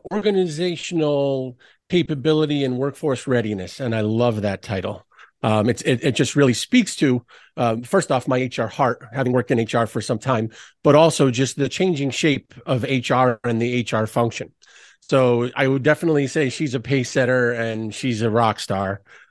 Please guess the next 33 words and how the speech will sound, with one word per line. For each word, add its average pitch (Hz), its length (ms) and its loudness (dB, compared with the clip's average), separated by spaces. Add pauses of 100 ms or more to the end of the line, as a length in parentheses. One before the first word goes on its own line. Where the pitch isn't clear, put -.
(140)
Um, 110 480 0 (220)
a 147 80 0
big 175 260 2
part 156 300 2
of 120 120 -4
what 123 280 -2
she 139 240 -2
talked 151 300 2
about 117 300 2
was 123 300 0
just 135 460 0 (340)
the, 123 420 -4
the 135 220 -4
need 151 720 0 (380)
to 135 580 2 (260)
just 170 240 0
get 170 200 -2
started. 131 480 0 (640)
There 131 180 -2
is 143 240 -2
no 147 440 4
perfect 151 520 -2
time 135 640 0 (460)
to, 131 240 0
to, 127 380 -2
to 135 180 -6
jump 127 360 0
in. 135 320 4
And 123 140 0
if 120 120 -4
you 123 100 -2
don't 139 340 0
start 131 480 -2